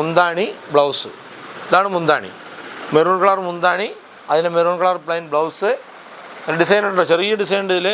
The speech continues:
എംബോസ് ഡിസൈൻ ഉണ്ട്, ചെറിയ ഡിസൈൻ. ഇതാ, ഇത് ബോഡി. ഇതാണ് സാരിയുടെ ഇത്. ഇത് വളരെ വിലക്കുറവാണ്,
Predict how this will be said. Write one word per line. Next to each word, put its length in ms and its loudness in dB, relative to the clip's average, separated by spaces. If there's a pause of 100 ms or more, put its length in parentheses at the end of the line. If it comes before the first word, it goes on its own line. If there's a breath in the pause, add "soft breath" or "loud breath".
എംബോസ് 300 -2
ഡിസൈൻ 200 0
ഉണ്ട്, 100 -2 (140)
ചെറിയ 200 0
ഡിസൈൻ. 200 -4 (1080)
ഇതാ, 140 6 (240)
ഇത് 80 6 (160)
ബോഡി. 220 2 (2750)
ഇതാണ് 220 4 (300)
സാരിയുടെ 420 4 (120)
ഇത്. 140 4 (1120)
ഇത് 80 6 (100)
വളരെ 320 2
വിലക്കുറവാണ്, 600 2